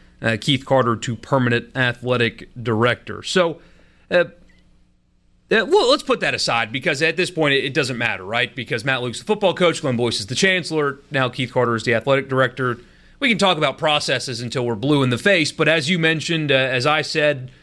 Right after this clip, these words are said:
and a growing sentiment, at least around Ole Miss people, is that, hey, look, the, the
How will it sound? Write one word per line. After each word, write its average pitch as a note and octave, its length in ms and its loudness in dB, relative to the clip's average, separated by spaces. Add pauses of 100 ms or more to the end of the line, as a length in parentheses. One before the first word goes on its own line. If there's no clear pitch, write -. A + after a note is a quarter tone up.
(180)
and E3+ 140 2
a D#3+ 40 2
growing F#3+ 400 2
sentiment, B2+ 760 0
at C3+ 120 0
least C3 300 2
around B2+ 600 0 (480)
Ole C3+ 200 2
Miss C3+ 200 2
people, A#2+ 460 -2
is G#2 120 -4
that, A#2+ 240 0
hey, C#3+ 200 -2
look, A#2+ 420 -6 (2250)
the, D#3 200 2
the C#3+ 240 -2